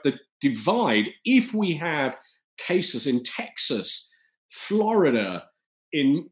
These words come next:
places, huge populous markets like Houston,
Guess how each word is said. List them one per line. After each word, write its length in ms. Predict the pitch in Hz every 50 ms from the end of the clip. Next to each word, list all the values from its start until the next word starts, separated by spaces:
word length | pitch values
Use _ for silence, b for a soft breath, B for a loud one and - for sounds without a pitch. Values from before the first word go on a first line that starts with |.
| _ _ -
places, 480 | - 175 196 233 214 - - 147 -
huge 720 | - - - - 247 254 247 233 208 170 - - - - _ _ _ _ _ - - - -
populous 600 | - - - - 185 151 - - - - - - -
markets 560 | 143 135 - - - - - - - - -
like 180 | 131 127 123 -
Houston, 680 | - - 196 214 202 - - - 123 104 98 98 95